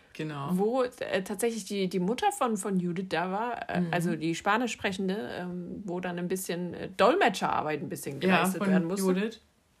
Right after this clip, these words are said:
Speaker 2: Und, ähm, ja, die haben sich auch umarmt.
Speaker 1: Das weiß ich jetzt gar
Speaker 2: Da,
Speaker 1: nicht mehr.
Speaker 2: die haben sich auch umarmt und, äh, hatten sich dann hingesetzt. Und dann gab es schon den Schwenk auf David, der mit einem Blumenstrauß kam. Denn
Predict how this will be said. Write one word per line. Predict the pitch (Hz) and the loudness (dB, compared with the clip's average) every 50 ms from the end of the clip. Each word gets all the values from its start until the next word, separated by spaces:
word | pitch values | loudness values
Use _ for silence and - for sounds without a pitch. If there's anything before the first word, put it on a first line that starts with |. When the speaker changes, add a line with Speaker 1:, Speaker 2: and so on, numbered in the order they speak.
| _ _ - - - - _ _ _ _ | _ _ -20 -20 -20 -20 _ _ _ _
Speaker 2:
Und, | - 185 190 190 185 180 175 165 - - | -2 0 2 2 2 2 0 -2 -4 -4
ähm, | - 175 170 170 170 170 165 165 165 - _ - - - - - - - - - _ _ _ _ _ _ - | -2 -2 -2 -2 -2 -2 -4 -4 -6 -8 _ -20 -20 -20 -20 -20 -20 -20 -20 -20 _ _ _ _ _ _ 4
ja, | 233 269 262 226 185 190 185 - _ _ _ _ _ _ _ _ _ _ _ _ _ _ _ _ _ _ _ | 8 10 10 10 10 6 2 -2 _ _ _ _ _ _ _ _ _ _ _ _ _ _ _ _ _ _ _
die | - 202 247 | 4 8 8
haben | 285 359 | 8 8
sich | 370 339 262 - | 8 6 6 6
auch | 175 190 - | 6 6 4
umarmt. | 254 247 240 254 302 403 427 - - _ _ _ _ _ _ _ _ _ _ _ _ _ _ _ _ _ _ _ | 4 2 2 2 2 0 -4 -8 -16 _ _ _ _ _ _ _ _ _ _ _ _ _ _ _ _ _ _ _
Speaker 1:
Das | - 202 214 202 - | 0 0 0 2 2
weiß | 196 190 190 185 | 4 4 4 4
ich | 190 | 4
jetzt | 208 196 202 185 | 2 0 0 0
gar | 202 202 | 4 8
Speaker 2:
Da, | 208 208 220 233 | 10 10 10 8
Speaker 1:
nicht | |
mehr. | 233 247 254 - | 6 2 0 0
Speaker 2:
die | 226 214 | 0 2
haben | 208 220 220 | 2 2 0
sich | 214 185 - | 0 0 2
auch | - 190 190 | 2 2 2
umarmt | 233 240 233 226 247 277 339 - - - | 0 0 2 2 2 2 -2 -6 -8 -6
und, | - 220 214 208 208 | -4 -2 -2 0 0
äh, | 202 - 185 196 196 196 | 0 0 2 2 2 2
hatten | 185 214 - 247 | 0 0 -2 -2
sich | 220 226 220 | -4 -4 -4
dann | - 196 185 | -4 -2 0
hingesetzt. | 208 285 392 415 311 185 151 165 214 - - - - | 0 0 0 0 0 0 0 0 0 -2 -8 -8 -2
Und | 190 190 180 160 - | 0 0 0 0 0
dann | 151 156 196 294 427 523 508 480 - _ - - _ - | 0 2 2 0 0 -4 -8 -10 -12 _ -20 -18 _ 4
gab | - - 254 269 330 | 6 6 6 4 2
es | 285 - | -4 -4
schon | - 277 254 233 | -2 -2 0 0
den | 214 208 190 | 0 -2 -2
Schwenk | - - 180 208 262 - | -2 0 0 0 0 0
auf | - 196 190 - | -2 -4 -2 -2
David, | - 190 254 330 320 220 240 254 - - - - | -2 -2 0 0 0 -2 -2 -4 -6 -12 -4 2
der | 190 180 247 277 | 4 4 4 4
mit | 277 233 | 2 -2
einem | - 202 226 220 | -2 -2 -2 -2
Blumenstrauß | - 262 381 - - - - 190 180 170 180 - | -2 -4 -6 -8 -8 -6 -6 -4 -4 -4 -6 -6
kam. | - - - - 147 - - _ _ _ _ - | -4 -2 -2 -2 -4 -10 -18 _ _ _ _ 0
Denn | 175 185 202 208 214 214 | 0 0 0 0 -4 -6